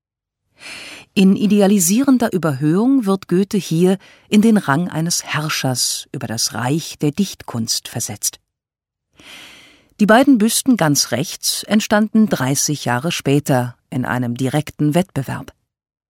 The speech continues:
Beide sind in einem spätklassizistischen Stil gestaltet. Verbreitung fand später vor allem Rauchs Büste ganz rechts. Sie kombiniert einen antikischen Bildnistypus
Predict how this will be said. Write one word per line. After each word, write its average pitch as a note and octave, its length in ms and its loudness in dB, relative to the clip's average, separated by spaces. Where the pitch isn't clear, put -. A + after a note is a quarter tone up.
Beide D#3 320 4
sind G3+ 280 2
in D3 140 -2
einem C#3 300 0
spätklassizistischen C3+ 1300 -2
Stil C3 300 0
gestaltet. - 580 -8
Verbreitung F#3 580 4
fand A#3+ 220 0
später A3+ 440 0
vor - 220 0
allem G#3 300 2
Rauchs D3+ 520 -2
Büste B2+ 400 -6
ganz C#3 340 -2
rechts. - 400 -4
Sie E3+ 180 0
kombiniert G3+ 680 4
einen C#3+ 360 2
antikischen C#3+ 800 -2
Bildnistypus E3 840 -2